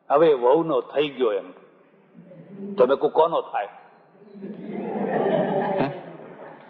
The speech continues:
જો વહુનો ના થાય અને બીજા કોઈનો થાય તોય ઉપાધિ, તો વહુનો ના થાય તોય થાય કોનો? "ના, ના," એમ કે, "પણ આવી ખબર નથી," એમ કે.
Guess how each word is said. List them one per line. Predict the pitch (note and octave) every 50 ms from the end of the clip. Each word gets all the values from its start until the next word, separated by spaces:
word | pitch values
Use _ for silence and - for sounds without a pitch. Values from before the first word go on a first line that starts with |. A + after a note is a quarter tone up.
| - - - - - - - - - -
જો | D3+ C#3
વહુનો | A#2+ B2+ C#3 D#3 F3 F3+ F#3+ F#3
ના | E3+ D3+ C#3+ D3+ F3+ G#3+ A#3 A3+ -
થાય | F#3 D#3+ D3 C3+ C3 - - - - - - _ _ _ _ _ _ _ -
અને | C#3+ D3+ D3
બીજા | C#3 C#3+ C#3+ D#3 G3 F#3+
કોઈનો | F#3+ - G#3+ G3+ G#3 G#3 G#3
થાય | G#3 F3 G3 G#3 G#3+
તોય | G#3 A#3 A3+ A3+
ઉપાધિ, | G#3+ F#3+ - - C#3 C3 - - - - - - _ _ - - - _ _ - - - _ - - - - - - - - - - -
તો | E3
વહુનો | C#3+ C3 B2 A#2 C3 D3+ E3+ G3 G#3 G#3
ના | F3 C#3+ C3 D#3 G3
થાય | G3+ - - F#3 G3 G3+
તોય | G3 G3+ G#3 G3
થાય | F#3+ G3 - - F3 G#3 A#3+ A#3 G3+
કોનો? | - F#3+ E3 C#3 A#2+ G#2 G2 - - _ _ _ _ _ _ _ _ _ _ _ _ _ _ _ _ _ _ _ _ _ _ _ _ _ _ _ _ C#3 D3 _ _ _ _ _ _ - _ _ _ _ _ _ _ _ _ _ _ _ _ -
"ના, | F3 G3 G#3
ના," | A#3 A#3+ A3+ A3+
એમ | A3 G#3 G3+ F#3+
કે, | F3 E3 D3+
"પણ | D3 - D#3+ D#3+ E3
આવી | D#3 D3+ F#3 G#3 G3+
ખબર | - - D#3+ D#3 F#3+ G3 F3+ E3
નથી," | D#3+ D3+ - - C3 A#2+
એમ | G#2 F#2+ G2
કે. | F#2 _ -